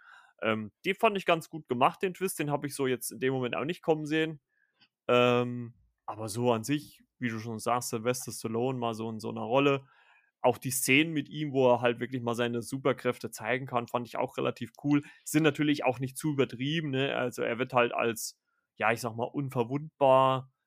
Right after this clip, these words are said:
beziehungsweise selbstheilend und, äh, sehr stark, äh, vorgestellt. Also er ist jetzt nicht einer, der jetzt irgendwie über zwanzig Häuser springt oder sowas.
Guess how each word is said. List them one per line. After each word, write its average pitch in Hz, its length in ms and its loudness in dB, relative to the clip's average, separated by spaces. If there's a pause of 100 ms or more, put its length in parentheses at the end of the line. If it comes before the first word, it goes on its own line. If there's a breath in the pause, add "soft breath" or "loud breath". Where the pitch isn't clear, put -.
(120)
beziehungsweise 120 920 -2
selbstheilend 120 1080 -2
und, 110 400 -10
äh, 117 240 -6 (320)
sehr 120 320 0
stark, 131 640 -2
äh, 127 200 -2
vorgestellt. 123 840 -2 (240)
Also 104 160 -10
er 107 60 -2
ist 113 120 -2
jetzt 120 200 -4
nicht - 260 -6
einer, 117 220 4
der 117 140 0
jetzt 113 160 -4
irgendwie 117 400 -6
über 117 240 -4
zwanzig 120 360 -10
Häuser 123 300 2
springt 120 400 -6
oder 110 160 -2
sowas. 110 300 -6